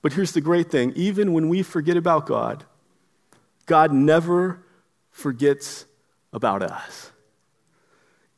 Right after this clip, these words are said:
He sent his son Jesus so that we can be restored, so that we can be brought back, so that what we've done no longer has to define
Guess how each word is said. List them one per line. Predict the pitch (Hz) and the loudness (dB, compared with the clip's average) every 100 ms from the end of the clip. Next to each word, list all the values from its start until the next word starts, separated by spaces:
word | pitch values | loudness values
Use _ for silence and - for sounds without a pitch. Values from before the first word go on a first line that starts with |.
| _ | _
He | - 190 | -2 0
sent | - - 208 - | 2 4 4 4
his | 190 165 | 0 0
son | - 165 156 | 0 0 0
Jesus | 135 165 151 117 - - - _ _ _ _ - | 0 0 -2 -2 -10 -12 -20 _ _ _ _ -10
so | - 190 | 4 6
that | 165 | 6
we | 147 160 214 | 4 2 0
can | - 208 190 | 0 -2 0
be | 165 196 | 0 0
restored, | 190 175 151 - 175 190 123 101 - _ _ _ _ _ _ _ _ _ _ - 156 | 0 -2 -2 -2 0 0 0 -2 -10 _ _ _ _ _ _ _ _ _ _ -16 -4
so | - | 2
that | 190 180 | 6 4
we | 165 214 | 4 0
can | 214 - 208 214 214 | 0 -2 0 2 2
be | 185 214 170 | 2 2 0
brought | 127 175 175 196 139 | 0 0 0 -2 -2
back, | 175 185 127 - - - _ _ _ _ _ _ _ _ _ _ | 0 0 -4 -6 -16 -20 _ _ _ _ _ _ _ _ _ _
so | - 226 | -2 2
that | 190 185 - | 4 4 2
what | 170 190 220 - | 0 2 2 0
we've | 190 214 180 131 | -2 0 0 0
done | 175 208 180 123 98 - _ _ _ _ _ _ | 0 2 2 0 -4 -14 _ _ _ _ _ _
no | - 151 190 | -4 2 4
longer | 214 220 202 | 4 2 2
has | 175 196 185 - | 2 0 -2 -2
to | |
define | 170 180 - 175 175 170 156 | 0 0 2 0 2 2 0